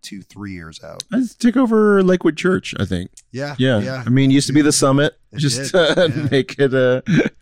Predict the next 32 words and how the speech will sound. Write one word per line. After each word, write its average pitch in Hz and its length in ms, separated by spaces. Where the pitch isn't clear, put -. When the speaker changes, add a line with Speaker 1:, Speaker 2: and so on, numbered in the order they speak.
Speaker 1:
Yeah, 107 180
something 185 280
like 156 140
that. 113 200
I 120 80
mean, 131 120
you, 110 320
you 123 120
know, 101 200
so 123 180
we'll 208 100
fi-, - 220
we'll 156 100
figure 127 260
it 117 40
out, 95 160
but 110 120
I, 92 220
we're 104 220
gonna 127 160
find 117 260
a 101 40
place 104 340
where 95 80
we 98 100
can 98 200
continue 107 560
to 98 80
do 98 320
that 87 240
vibe. 82 440
I, 87 60